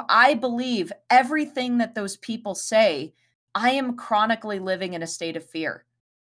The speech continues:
What if I'm not afraid of that loss?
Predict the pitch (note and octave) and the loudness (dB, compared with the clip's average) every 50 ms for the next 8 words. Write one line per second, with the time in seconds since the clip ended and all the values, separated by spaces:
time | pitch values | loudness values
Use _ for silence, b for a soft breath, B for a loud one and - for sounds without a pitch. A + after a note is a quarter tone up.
0 | _ _ _ _ _ _ _ _ _ _ _ _ _ _ - F#3 F#3 G#3 A3+ B3 | _ _ _ _ _ _ _ _ _ _ _ _ _ _ -14 -2 2 4 6 6
1 | C#4 C4+ - C4 A#3+ A3+ G#3+ G#3 G3+ G#3+ G#3+ G#3 G#3 - - G3 F#3+ G3 G3 F#3+ | 4 4 2 2 2 2 0 0 2 2 2 2 0 -4 -6 -4 -4 -4 -4 0
2 | - E3 D3+ - - F3 E3 D#3 A2 - - - - - | 2 2 2 2 2 2 2 2 2 2 -2 -6 -10 -14